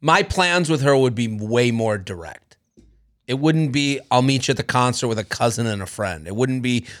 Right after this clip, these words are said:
"The nachos are pretty good nearby." No, I'm ta-, I'm looking to go to drinks with you to discuss what we're doing here.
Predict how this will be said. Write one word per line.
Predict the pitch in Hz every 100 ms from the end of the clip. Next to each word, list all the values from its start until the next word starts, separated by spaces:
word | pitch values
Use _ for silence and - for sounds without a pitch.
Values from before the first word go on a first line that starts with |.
| -
"The | 113
nachos | 117 113 127 - 110 104
are |
pretty | 101 117 107
good | 98 113
nearby." | 107 104 92 71 - - _ _ _ _ -
No, | 123 127
I'm | 117
ta-, | 113 135 139 -
I'm | 120 143 147 139 139
looking | 139 131 135
to | 113
go | 110 120
to | 113
drinks | 101 117 117 110 -
with | 101
you | 104 101
to | 98
discuss | 95 95 - 113 110 - -
what | 98 113 110 _
we're | 113
doing | 101 110 156 107
here. | 82